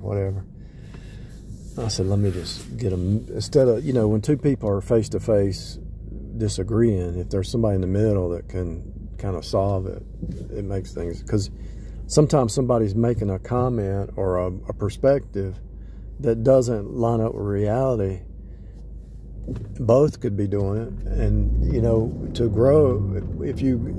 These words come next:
if you take yourself out of the, uh, the heat of the battle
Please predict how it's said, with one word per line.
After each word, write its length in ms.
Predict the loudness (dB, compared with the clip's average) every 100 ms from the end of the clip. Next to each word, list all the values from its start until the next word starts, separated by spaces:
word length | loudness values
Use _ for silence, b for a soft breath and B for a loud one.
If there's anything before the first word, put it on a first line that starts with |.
| -4 -2 0 B B B 4
if 100 | 4
you 80 | 4
take 300 | 8 6 6
yourself 680 | 4 4 6 6 4 0 -2 -2 0 0 0 -2 -6 -6 -6 -2
out 200 | 4 4
of 100 | 6
the, 240 | 4 4
uh, 400 | 4 2 0 0 0 0 0 0 0 0 0 -2 -2 -2 0 0 0 2 6 6 6 2 2
the 120 | 4
heat 240 | 8 8 8
of 100 | 4
the 80 |
battle 540 | 2 2 2 2 0